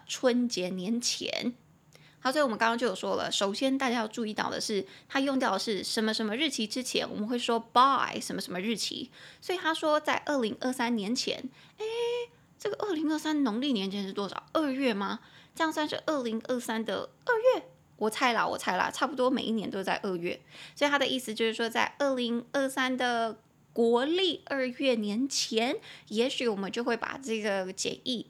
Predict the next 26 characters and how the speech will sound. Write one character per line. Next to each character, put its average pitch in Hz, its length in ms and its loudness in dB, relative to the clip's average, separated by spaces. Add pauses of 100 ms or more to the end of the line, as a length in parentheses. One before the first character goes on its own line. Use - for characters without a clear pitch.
变 254 180 6
成 - 160 -6
是 196 240 -2 (160)
zero 247 460 4
plus 190 240 2
seven， - 540 0
零 185 180 -4
加 - 180 -2
七 - 220 -4
了。 - 160 -4 (500)
那 349 100 4
在 320 100 4
这 320 100 0
边， 302 160 2
这 294 80 0
个 262 80 4
专 226 240 2
家 220 220 4
是 226 100 -2
说 208 480 0 (140)
春 269 340 6
节， - 320 -4 (280)
是 - 180 -2
在 240 140 6
说 214 340 0
农 208 240 -2